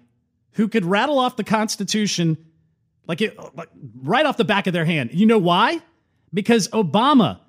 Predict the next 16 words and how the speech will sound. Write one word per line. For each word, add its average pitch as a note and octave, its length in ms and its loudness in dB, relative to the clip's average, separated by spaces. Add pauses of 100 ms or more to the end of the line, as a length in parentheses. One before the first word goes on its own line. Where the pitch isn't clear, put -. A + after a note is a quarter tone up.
(720)
defecated F#3 720 -2 (220)
and G#3 280 -2 (260)
basically G#3 720 -4
sharded B3 640 -2
all B3 240 0
over B3 220 2
the G3 80 -2
Constitution G#3 840 -2 (160)
for C4+ 200 -8
eight G#3+ 300 -4
long F#3 440 0
years. F#3+ 520 -2 (1300)
Academia B3 680 2 (140)
hasn't C4 400 0
been A#3 160 0
teaching A3+ 580 0